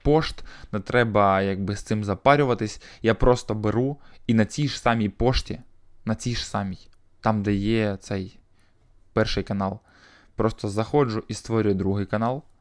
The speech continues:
Як видаляти канал, тут буде плашка, я знімав детально, щоб ви розуміли, але можна його і не видаляти, достатньо видалити відео і створити новий канал до того моменту, поки ви не зрозумієте, який ж у вас, е, канал піде,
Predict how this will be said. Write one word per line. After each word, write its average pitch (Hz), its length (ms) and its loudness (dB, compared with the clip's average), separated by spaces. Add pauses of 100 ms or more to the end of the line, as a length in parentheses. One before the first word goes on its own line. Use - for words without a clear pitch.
(300)
Як 120 300 8
видаляти 120 440 4
канал, 104 300 0
тут 104 120 -4
буде 104 240 -2
плашка, 147 460 0
я 107 140 2
знімав 101 520 0
детально, 98 480 0
щоб 101 180 -10
ви 98 220 0
розуміли, 120 560 -2 (220)
але 131 220 6
можна 123 320 4
його 113 160 2
і - 20 2
не 107 80 2
видаляти, 135 460 2
достатньо 117 420 0
видалити 113 520 2
відео 139 480 0 (500)
і 104 380 -2
створити 123 420 2
новий 107 240 2
канал 151 460 0 (360)
до 131 160 6
того 139 220 8
моменту, 143 380 2
поки 117 260 0
ви 113 100 2
не 117 80 0
зрозумієте, 120 640 -4
який 110 360 -4
ж 107 160 -6
у 101 40 -4
вас, 98 420 -2
е, 101 180 -8
канал 113 320 2
піде, 101 380 -6